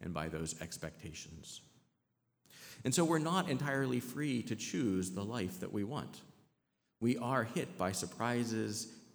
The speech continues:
broken expectations come our way, sadness and suffering mark our paths. We can't avoid it.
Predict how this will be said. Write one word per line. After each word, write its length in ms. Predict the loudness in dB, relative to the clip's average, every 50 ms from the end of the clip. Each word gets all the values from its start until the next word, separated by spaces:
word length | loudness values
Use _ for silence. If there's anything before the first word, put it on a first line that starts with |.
| -20 _ _ _ _ _ _ -4
broken 320 | -2 -2 0 0 0 0 -2
expectations 840 | -4 -4 -4 -6 -8 -8 -6 -6 -6 -4 -4 -4 -4 -4 -4 -6 -8
come 180 | -8 -6 -4
our 160 | -2 -2 -2 0
way, 480 | 0 0 0 0 0 -2 -2 -4 -6 -10 -14 -18 -20 -20 -20 _ _ -8
sadness 580 | -6 -4 -2 -2 -2 -2 -2 -2 -2 -2 -2 -2
and 100 | -2 -2
suffering 680 | -2 -2 -4 -4 -6 -6 -6 -6 -6 -6 -10 -12 -14 -16 -20 -20 -20 _ _ _ _ _ _ _ _ _ _ _ _ _ -6
mark 340 | -2 0 0 0 -2 -4 -10 -16 -18 -12 -6
our 140 | -4 -4 -4
paths. 680 | -4 -4 -6 -4 -4 -6 -8 -10 -10 -10 -10 -10 -12 -16 -20 -20 _ _ _ _ _ _ _ _ _ _ _ _ _ _ _ _ _ _ _ _ _ _ _
We 100 | -12 -10
can't 240 | -8 -6 -6 -6 -4
avoid 280 | -4 -2 -2 -2 -2 -4
it. 200 | -6 -10 -12